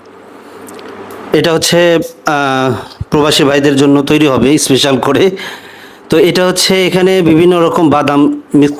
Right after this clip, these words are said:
করা, চীনা বাদাম, তারপরে কাঠবাদাম, কাজু বাদাম, পেস্তা বাদাম, খুরমা খেজুর, কুমড়ার বিচি, খোসা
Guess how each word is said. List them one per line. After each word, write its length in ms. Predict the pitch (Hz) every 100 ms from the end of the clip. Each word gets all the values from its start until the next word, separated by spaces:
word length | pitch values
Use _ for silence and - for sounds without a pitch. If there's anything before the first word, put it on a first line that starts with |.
| 147
করা, 200 | 131 165 - - - - - - - - - -
চীনা 240 | 156 156 156
বাদাম, 360 | 147 143 151 151 160 135 - - - - - - - - -
তারপরে 420 | 139 135 139 139 135 131 - - - - -
কাঠবাদাম, 600 | 143 135 135 143 143 147 156 151 -
কাজু 240 | 135 127 143 139
বাদাম, 320 | 135 139 143 151 147 - - - - - - - - -
পেস্তা 340 | 147 143 147 139
বাদাম, 420 | 139 139 143 147 151 143 - - - - - - - -
খুরমা 340 | - 156 160 156
খেজুর, 400 | - 143 120 113 - - - - - - - - - - - -
কুমড়ার 420 | - 170 165 160 147
বিচি, 300 | 143 143 131 110 - _ - _ _ - - -
খোসা 360 | - 151 -